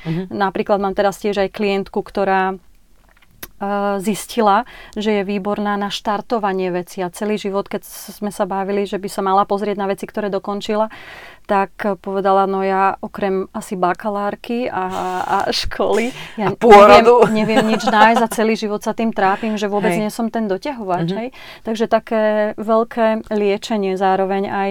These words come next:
Speaker 2: že je OK, tak
Speaker 1: Že si
Speaker 2: ako
Speaker 1: to nemusí vyčítať.
Speaker 2: nemusí si to vyčítať, že
Speaker 1: Stačí, keď si zamestná, e, vlastne toho
Speaker 2: niek-,
Speaker 1: doťahovača.
Speaker 2: tak, niekoho, kto jej pomôže veci zrealizovať, dotiahnuť a nech sa pozrie práve na veci,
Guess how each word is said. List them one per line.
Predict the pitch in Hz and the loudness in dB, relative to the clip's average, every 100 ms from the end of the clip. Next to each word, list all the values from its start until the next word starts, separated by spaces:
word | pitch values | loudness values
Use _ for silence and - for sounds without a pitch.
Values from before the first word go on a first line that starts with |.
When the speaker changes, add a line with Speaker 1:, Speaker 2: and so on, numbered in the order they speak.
| 202 | -2
Speaker 2:
že | 196 | 0
je | 196 196 | 0 0
OK, | 214 214 - 202 | -2 -8 -6 -6
tak | 190 190 | -4 -2
Speaker 1:
Že | 196 | -2
si | 185 | 0
Speaker 2:
ako | 202 | -2
Speaker 1:
to | 190 | 0
nemusí | 196 190 226 | 0 -2 -4
vyčítať. | 185 180 202 156 | -4 -2 0 2
Speaker 2:
nemusí | 113 214 | 0 -2
si | - 214 | -6 -4
to | 202 | -2
vyčítať, | 190 196 202 185 180 | -4 -4 -6 -4 2
že | |
Speaker 1:
Stačí, | 185 185 190 | 4 4 2
keď | 185 | -2
si | 170 170 | -4 2
zamestná, | 156 147 160 143 127 | 4 6 2 0 -2
e, | 120 - - 139 131 | -2 -8 -10 -10 -2
vlastne | 139 135 139 - | -2 -2 -8 -8
toho | 135 | -4
Speaker 2:
niek-, | - 131 123 - | 2 4 4 2
Speaker 1:
doťahovača. | 151 214 131 123 120 - 190 | 2 2 0 0 -4 0 0
Speaker 2:
tak, | 180 202 | 0 -2
niekoho, | 208 196 - 208 | -2 -2 -4 -6
kto | 202 - 196 | -6 -4 -2
jej | 190 196 | -2 -2
pomôže | 226 220 214 196 196 | 0 2 2 0 0
veci | 180 196 202 | -2 -6 -6
zrealizovať, | 208 208 202 196 196 190 190 185 185 | -2 2 2 0 -2 -4 -4 -6 -6
dotiahnuť | 214 - 220 196 202 190 190 180 - - - - | -8 -6 -8 -6 -4 -4 -4 -6 -16 -20 -20 -8
a | 196 190 190 190 185 185 190 - | -2 0 0 0 0 -2 -4 -4
nech | 220 - | -4 -4
sa | 226 | -6
pozrie | 214 208 202 | -4 -2 -2
práve | 196 196 196 | 0 0 0
na | 190 185 | 0 0
veci, | 190 - 208 190 185 | -2 -4 -2 -2 -2